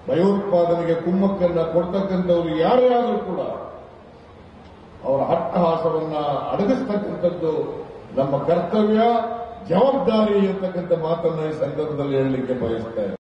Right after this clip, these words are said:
ಅದನ್ನೆಲ್ಲ ತಂದು ಎಲ್ಲರ ಅಕೌಂಟ್‌ಗಳಿಗೆ ಪ್ರತಿಯೊಬ್ಬರಿಗೆ ಹದಿನೈದು ಲಕ್ಷ ರೂಪಾಯಿ ಜಮಾ ಮಾಡ್ಬಿಡ್ತೀನಿ.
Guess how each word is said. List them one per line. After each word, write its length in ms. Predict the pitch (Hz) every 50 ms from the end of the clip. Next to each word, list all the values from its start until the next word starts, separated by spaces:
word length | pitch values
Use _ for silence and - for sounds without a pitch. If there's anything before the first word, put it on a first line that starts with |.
| - - - - - - - - - - - - - - - - - - - - - - - - - - - - - - - - - - -
ಅದನ್ನೆಲ್ಲ 360 | - 117 143 156 165 175 160
ತಂದು 840 | 160 - 165 190 196 220 233 233 220 226 202 160 - - - - - - - - - - - - - - - - - - - - - - - - - - 120
ಎಲ್ಲರ 720 | 131 151 165 180 196 202 202 208 208 214 208 214 208 185
ಅಕೌಂಟ್‌ಗಳಿಗೆ 1200 | 180 170 - - 233 269 285 302 - - - - - - 269 247 254 254 233 214 196 175 156 120 107 - - - - - - - - - - - - - - - - - - -
ಪ್ರತಿಯೊಬ್ಬರಿಗೆ 1080 | - 175 190 - - - - - 202 190 185 180 175 180 170 175 185 180 180 180 170 160
ಹದಿನೈದು 760 | 160 170 170 175 175 180 175 175 175 175 175 170 165 156 160
ಲಕ್ಷ 320 | - - - - - -
ರೂಪಾಯಿ 840 | 185 180 170 175 175 170 170 170 165 151 139 127 - - - - - - - - - - - 127
ಜಮಾ 260 | 127 143 165 190 202
ಮಾಡ್ಬಿಡ್ತೀನಿ. 1000 | 190 185 180 170 156 151 160 147 156 156 143 139 131 127 117 104 95 87 87